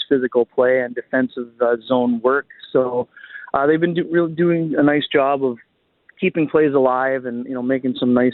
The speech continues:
contributions from that back end. And it's something that the Jets need. I mean, even though they have four lines going, uh, when you get contributions from the back end, it really helps, uh, stretch out your offense. And they've done it at, without the expense of their defensive zone play, which is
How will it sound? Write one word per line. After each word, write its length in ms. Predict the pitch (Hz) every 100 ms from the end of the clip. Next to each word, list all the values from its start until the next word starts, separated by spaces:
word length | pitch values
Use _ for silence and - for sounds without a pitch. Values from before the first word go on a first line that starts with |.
| -
contributions 680 | - 123 123 117 120 - 117
from 140 | - 123
that 200 | 117 110
back 300 | 113 117 -
end. 220 | 120 135
And 140 | 135 - - - -
it's 160 | 156
something 220 | 196 196 180
that 140 | 170
the 60 | 165
Jets 240 | 160 156 -
need. 260 | 156 139 110
I 40 |
mean, 180 | 117 123
even 200 | 143 143
though 140 | 139
they 60 | 139
have 200 | 135 127 -
four 140 | 135
lines 380 | 127 127 131 123
going, 340 | 123 123 127 - _ _ _ _
uh, 140 | 120
when 100 | 120
you 80 | 127
get 160 | 131 131
contributions 640 | 139 127 131 127 127 120
from 140 | - 123
the 60 |
back 340 | 117 120 120 -
end, 160 | 120
it 80 | 117
really 300 | 120 120 117
helps, 300 | 117 120 - -
uh, 180 | 127 117 - _ - _ _
stretch 340 | - 160 143
out 120 | 147
your 140 | 139 123
offense. 440 | 120 131 120 117 -
And 480 | 120 113 113 117 117 - 113
they've 220 | 147 143
done 180 | 143 156
it 80 | 156
at, 200 | 143 -
without 420 | 143 147 170 165 - _ _ _
the 100 | 139
expense 460 | 131 - - 131 127 -
of 160 | 120
their 120 | 120
defensive 440 | 117 - 120 - 107
zone 200 | 110 104
play, 240 | - 113
which 200 | 110 -
is 100 | 110